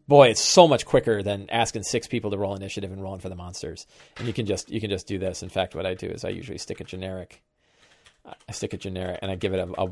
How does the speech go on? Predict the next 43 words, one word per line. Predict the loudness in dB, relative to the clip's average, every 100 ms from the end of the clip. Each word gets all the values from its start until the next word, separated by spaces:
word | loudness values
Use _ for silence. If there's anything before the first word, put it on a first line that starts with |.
| -4
a | -6
one | -4 -4 -4 -6
on | -10
the | -10
initiative, | -10 -12 -10 -8
give | -6
it | -6
a |
low. | -4 -4 -4 -8 -14 -20 -20 _ -20 _ -20 _ _ _ -20 -8
Um, | -4 -4 -6 -14 -20 -20 0
so | 10
that | 12
way, | 12 10 10 10
I |
just | 10 10 10
grab | 10 10
this | 8
and | 6
go, | 10 12
and | 10 6
then | 6
if | 8
I | 8
need | 8 6
to |
roll | 10 10
for | 8 2
any | 2
situation, | 2 -2 -2 0
I |
gotta | 0 2
go |
roll | 6 6
in | 6
it, | 2
and | 0
bang, | 0 0 -2
it |
goes. | -4 -4 -2
And | 2
I | 2
just | 2 -4
assume, | -2 2 2 2 -2